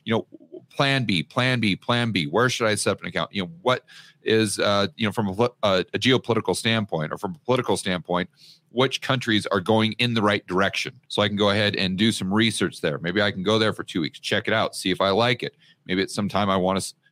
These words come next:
or maybe it's a place I wanna spend a little bit more time. And I'm always talking about Colombia. I'm always talking about Mexico,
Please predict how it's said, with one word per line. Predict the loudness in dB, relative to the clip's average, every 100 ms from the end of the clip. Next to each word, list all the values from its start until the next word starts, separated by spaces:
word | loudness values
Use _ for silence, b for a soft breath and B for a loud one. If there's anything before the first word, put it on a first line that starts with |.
| -6
or | -2
maybe | 0 0
it's | -2
a |
place | -2 0 0
I | 0
wanna | 0 -2
spend | -2 -2
a | 0
little | 0
bit | -2 -4
more | -6
time. | -4 -2 0 -2 -10 -4
And | 0 0 0
I'm | 0
always | 2 4 4 2
talking | 2 2 0
about | 0 0
Colombia. | 0 0 2
I'm |
always | 2 2
talking | 2
about | 0 0 0
Mexico, | -2 0 2 2 0